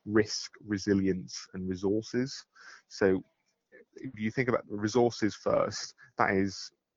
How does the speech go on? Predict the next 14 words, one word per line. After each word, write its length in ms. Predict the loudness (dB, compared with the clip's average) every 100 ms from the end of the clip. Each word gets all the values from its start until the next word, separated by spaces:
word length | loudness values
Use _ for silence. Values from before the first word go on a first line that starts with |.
| _ _ _ _
simply 500 | -6 -6 0 2 2
the 140 | 2 0
amount 360 | 2 2 2
of 180 | -2 -2
money 320 | -2 0 0
that 160 | -2 0
they 100 | -2
have 300 | 0 -2 -2 -6 -6
to 240 | -4 -6 -10 -20 _ _
put 180 | -8 -4
food 240 | 0 0 2
on 100 | -2
the 80 |
table, 640 | 0 0 2 0 0 -2